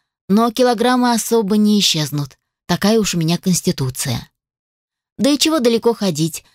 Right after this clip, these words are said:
стоит только посмотреть на мою семью. Все у нас полные. А дядюшка Марвел — переплюнул вообще всё наше семейство. Его объёмный живот является визитной карточкой.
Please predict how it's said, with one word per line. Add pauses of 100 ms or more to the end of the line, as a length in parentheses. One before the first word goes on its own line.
(100)
стоит
только
посмотреть (100)
на
мою
семью. (340)
Все
у
нас
полные. (480)
А
дядюшка
Марвел — (200)
переплюнул
вообще
всё
наше
семейство. (180)
Его
объёмный
живот (200)
является
визитной
карточкой.